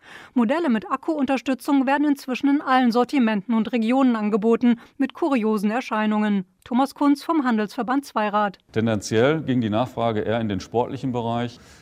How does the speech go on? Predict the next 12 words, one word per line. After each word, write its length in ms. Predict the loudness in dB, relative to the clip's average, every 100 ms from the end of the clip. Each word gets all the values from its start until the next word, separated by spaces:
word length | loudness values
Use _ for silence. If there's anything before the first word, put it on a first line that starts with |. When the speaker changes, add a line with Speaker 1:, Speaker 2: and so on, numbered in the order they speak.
| _
Speaker 2:
Selbst 380 | -2 -2 -2 -8
die 100 | -2
eher 360 | 2 0 -2 -4
bergtauglichen 920 | 0 0 0 -2 -2 -6 -6 -8 -8 -12 -4
E-Mountainbikes 960 | 0 0 0 0 -2 -2 0 0 -4 -8
fanden 300 | -4 -2 0
auch 160 | -2
bei 160 | -2 -4
flacher 360 | -2 -4 -2 -4
Topografie 640 | -4 -4 -4 -6 -2 -4
großes 360 | -2 -6 -4
Interesse. 480 | -8 -6 -6 -6 -8